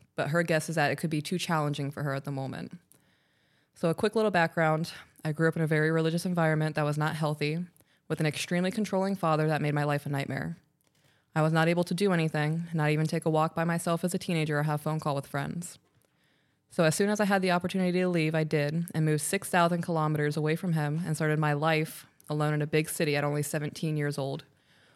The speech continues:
one year after losing my mom, who passed away from cancer." So I wanna pause there. That is fucked. Like,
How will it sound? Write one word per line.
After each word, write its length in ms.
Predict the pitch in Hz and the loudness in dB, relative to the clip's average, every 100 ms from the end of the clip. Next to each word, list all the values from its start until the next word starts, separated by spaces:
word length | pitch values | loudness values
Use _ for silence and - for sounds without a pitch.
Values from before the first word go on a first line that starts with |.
| _ - | _ 0
one 280 | 156 175 | 2 4
year 180 | 180 160 | 2 4
after 220 | 151 147 | 2 2
losing 280 | 147 147 147 | 0 0 0
my 80 | 143 | 0
mom, 240 | 143 143 | 0 2
who 80 | 151 | 2
passed 260 | 143 139 - | 0 -2 -2
away 80 | 139 | -6
from 160 | 147 | -6
cancer." 460 | 135 135 139 - 151 - _ _ _ _ _ _ _ | -6 -8 -8 -8 -10 -12 _ _ _ _ _ _ _
So 100 | - | 0
I 60 | 160 | 2
wanna 160 | 175 | 2
pause 340 | 170 160 156 151 | 0 0 0 -2
there. 220 | 135 139 | -4 -2
That 180 | 156 202 | -2 -4
is 160 | 175 | -4
fucked. 460 | - 156 120 - - _ _ _ _ _ _ _ _ _ _ _ _ _ _ - | -4 -6 -6 -10 -20 _ _ _ _ _ _ _ _ _ _ _ _ _ _ -2
Like, 440 | 151 147 - - | 0 0 -4 -14